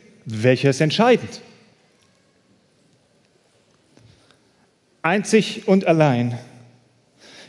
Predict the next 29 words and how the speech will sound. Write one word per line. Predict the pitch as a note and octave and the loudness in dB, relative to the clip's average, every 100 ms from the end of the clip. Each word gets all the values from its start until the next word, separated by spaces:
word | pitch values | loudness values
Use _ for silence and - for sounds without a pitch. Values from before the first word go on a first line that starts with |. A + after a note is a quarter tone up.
| - | 0
der | D3 | 0
Tod | D3 F#3+ G3+ G#3+ | 2 6 6 4
und | - F#3+ E3+ | -2 -4 0
die | F#3 - | -2 2
Auferstehung | F#3 - F3+ - E3+ D#3+ D#3+ | 0 2 -2 0 0 2 0
von | D3+ F3+ E3 | -2 0 2
Jesus | D#3 D3 C#3 - | 4 2 0 -4
Christus. | - D3 - G#2 F2+ - - - | -2 -2 -4 -12 -12 -14 -16 -18
Daran | B2+ A#2 E3 E3 B2 A#2 G#2+ - | -6 0 0 0 0 -2 -4 -6
hängt | C#3 C3 - | -2 -2 -2
unsere | C3+ A#2 A#2+ | -4 -4 -4
Errettung. | B2 G#2+ G#2 - - - | -4 -6 -8 -12 -16 -10
Wenn | - B2 | -4 0
du | F#3+ B3+ | 4 4
heute | A3 B3 A#3+ | 6 4 4
hier | G#3 A3+ B3 | 0 4 2
sitzt | G3+ A#3 A#3 - - - | 4 2 0 -10 -8 -2
als | F3 F#3+ | 0 2
ein | E3+ | 4
erlöstes | D#3+ E3 A#3+ - B3 F#3+ | 6 6 6 2 -4 -4
Kind | - A#3+ A3 | 0 0 0
Gottes, | A3+ A3+ A3+ G3+ - - - - - _ _ _ _ _ _ _ - | 2 2 2 -6 -6 -16 -20 -20 -20 _ _ _ _ _ _ _ 0
dann | D#3+ D#3+ | 2 4
nur | F3+ A3+ | 6 6
deshalb, | F3+ F#3 A3 - G3 G3+ G#3 - - - - | 4 2 0 0 2 4 4 0 -18 -16 -8
weil | C3+ D3+ G#3 A3 A3 | -2 2 4 4 4
Jesus | F#3+ G#3 G#3 G3+ G3 F3 | 4 4 4 2 -2 0
deine | E3+ F#3+ G3+ | 0 2 2
Errettung | G#3 F3 F#3 G3 F#3 | 2 2 0 0 -2